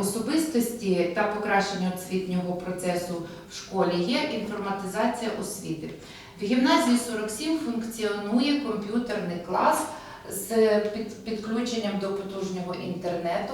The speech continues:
Клас містить одинадцять комп'ютерів, у двох, е, кабінетах розташовані інтерактивні дошки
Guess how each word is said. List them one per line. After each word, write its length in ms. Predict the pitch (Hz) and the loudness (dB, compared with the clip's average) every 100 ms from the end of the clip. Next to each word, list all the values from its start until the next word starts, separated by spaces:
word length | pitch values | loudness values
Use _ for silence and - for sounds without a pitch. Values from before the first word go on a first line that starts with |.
| 254 | -2
Клас 360 | 247 285 - 220 | 4 4 4 2
містить 600 | 226 214 - 185 185 185 | 2 2 2 0 0 -2
одинадцять 600 | 196 208 196 175 175 170 185 | -2 0 0 0 -4 -10 -8
комп'ютерів, 640 | 170 185 214 254 302 302 302 - - - | -8 -6 -4 0 0 0 -6 -10 -14 -10
у 120 | - 220 | -4 -2
двох, 560 | 190 190 247 240 240 | -2 -2 2 2 4
е, 280 | 214 214 208 202 208 | 4 6 6 4 2
кабінетах 560 | 208 220 208 190 196 196 | 0 0 0 0 0 -2
розташовані 1160 | 196 196 196 190 196 185 180 185 175 196 180 180 | -2 -2 -4 -4 0 0 0 -4 -4 0 0 0
інтерактивні 760 | 202 196 190 175 - 175 175 175 | -2 0 0 0 0 -2 -2 -4
дошки 520 | 233 311 311 302 | 2 2 2 0